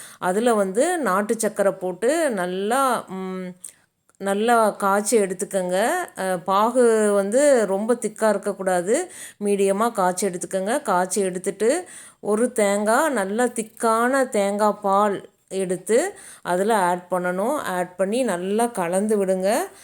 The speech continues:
கலந்து விட்டுட்டு உங்களுக்கு முந்திரி வே-, முந்திரி திராட்சை வேணும்னாலும் நீங்க ஆட் பண்ணிக்கலாம். கொப்பரை தேங்காய் இருந்தா கூட லைட்டா வறுத்து போட்டுக்கலாம். So நான் தேங்காய் பால் ஆட் பண்ணதுனால அதெல்லாம் ஆட் பண்ணல.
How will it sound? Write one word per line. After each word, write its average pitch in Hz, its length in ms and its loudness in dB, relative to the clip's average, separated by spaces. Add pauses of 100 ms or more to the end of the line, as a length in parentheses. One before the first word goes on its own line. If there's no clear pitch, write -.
(220)
கலந்து 220 500 0
விட்டுட்டு 208 680 -2
உங்களுக்கு 233 720 0
முந்திரி 220 420 0
வே-, 202 200 0
முந்திரி 220 400 0
திராட்சை 202 440 0
வேணும்னாலும் 196 640 -2
நீங்க 202 240 -2
ஆட் 175 240 -2
பண்ணிக்கலாம். 190 560 -2 (400)
கொப்பரை 226 300 0
தேங்காய் 202 340 0
இருந்தா 190 240 0
கூட 226 320 0
லைட்டா 196 400 0 (600)
வறுத்து 202 360 -2
போட்டுக்கலாம். 180 640 -6 (400)
So 220 180 -4
நான் 214 200 0
தேங்காய் 220 380 0
பால் 214 180 0
ஆட் 190 320 0
பண்ணதுனால 190 460 -2
அதெல்லாம் 196 540 0
ஆட் 175 220 -4
பண்ணல. 180 460 -2